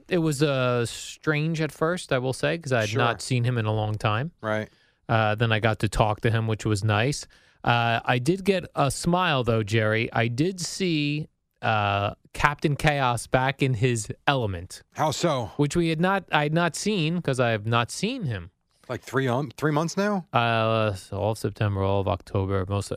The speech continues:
Speaker 1: almost three months.
Speaker 2: Almost three months.
Speaker 1: Yes. Uh, so I got to see his family. It was, uh, it was a nice visit, but, uh, uh, at one point,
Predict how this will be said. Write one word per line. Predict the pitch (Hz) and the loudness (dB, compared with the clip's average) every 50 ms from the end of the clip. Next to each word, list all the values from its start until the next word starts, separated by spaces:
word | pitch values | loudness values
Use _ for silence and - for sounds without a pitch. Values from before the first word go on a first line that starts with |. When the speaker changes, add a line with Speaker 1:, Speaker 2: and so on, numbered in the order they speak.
| - - | -2 -2
Speaker 1:
almost | 143 156 165 165 143 - | 0 2 2 0 -2 0
three | - 160 147 135 | -2 0 0 0
months. | 120 104 92 90 95 | 0 -2 -4 -4 -6
Speaker 2:
Almost | 104 117 127 117 - - | -6 -4 -4 -6 -8 -10
three | - 117 | -12 -12
months. | 113 107 104 92 - - - _ _ _ - - - | -12 -12 -14 -16 -18 -20 -20 _ _ _ -20 -8 -2
Speaker 1:
Yes. | - 120 131 117 85 - - - - _ _ _ _ _ _ _ _ _ - - | 2 2 2 2 0 -4 -8 -12 -14 _ _ _ _ _ _ _ _ _ -2 0
Uh, | 113 113 104 104 | 2 2 2 2
so | 101 - 117 104 | 2 2 2 2
I | 104 98 | 4 2
got | 110 101 101 - | 2 0 0 -2
to | 101 | -6
see | - - 113 92 | -6 -4 -2 -2
his | 87 85 - - | -2 -2 -4 0
family. | - 120 131 151 165 160 165 165 170 165 165 160 143 - - - | 0 2 2 2 2 2 0 0 2 0 0 0 -2 -4 -6 -4
It | 117 | -2
was, | 110 107 104 101 120 | 0 0 2 2 2
uh, | 113 107 104 110 117 | 2 4 2 2 2
it | |
was | 117 120 113 123 | 2 2 2 2
a | |
nice | 120 131 147 147 139 - | 2 2 2 2 0 -2
visit, | - - 127 113 - 104 92 - | 0 0 0 0 0 -2 0 0
but, | 117 107 101 - - | 0 0 0 0 0
uh, | 107 101 98 - _ _ _ _ _ _ _ _ _ _ - | 0 0 -2 -4 _ _ _ _ _ _ _ _ _ _ -12
uh, | - - 117 117 107 - - | -8 -4 0 0 0 2 2
at | 120 120 120 | 0 0 2
one | 127 147 170 190 175 | 2 2 2 2 0
point, | - - - 156 147 143 139 - | -2 0 0 2 2 0 -2 -4